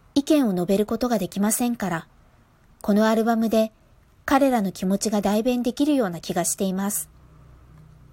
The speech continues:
動物保護を訴えたオムニバスアルバム、Tame Yourself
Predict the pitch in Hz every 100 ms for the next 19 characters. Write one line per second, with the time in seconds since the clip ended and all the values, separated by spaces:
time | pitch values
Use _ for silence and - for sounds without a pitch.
0 | - - - - - - - - - -
1 | 269 285 294 - 320 302 247 - 190 -
2 | 220 220 - 160 - - - - - -
3 | 202 233 254 - - - 247 220 180 165
4 | - - - - - - - - - 247
5 | 262 262 254 254 - 240 - 156